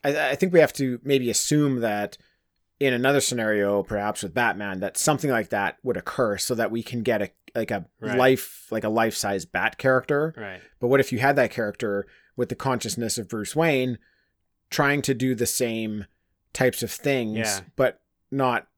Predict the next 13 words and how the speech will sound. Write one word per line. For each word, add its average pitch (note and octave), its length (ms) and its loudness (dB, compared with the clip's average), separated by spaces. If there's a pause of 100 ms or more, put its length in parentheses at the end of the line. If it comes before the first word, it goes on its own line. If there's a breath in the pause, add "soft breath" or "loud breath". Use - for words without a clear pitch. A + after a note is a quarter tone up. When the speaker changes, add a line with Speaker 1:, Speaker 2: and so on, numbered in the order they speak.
(200)
Speaker 1:
the B2+ 120 -4
Bruce G#2+ 260 -6
Wayne C#3 180 2
character? G2 280 -6 (180 loud breath)
Like, E3+ 120 2
'cause F#3+ 160 6 (180 loud breath)
a E3 80 8
lot E3+ 200 8
of, E3 200 4
a C3+ 80 4
lot E3 200 6
of G#3+ 300 0 (140)
when C3+ 340 2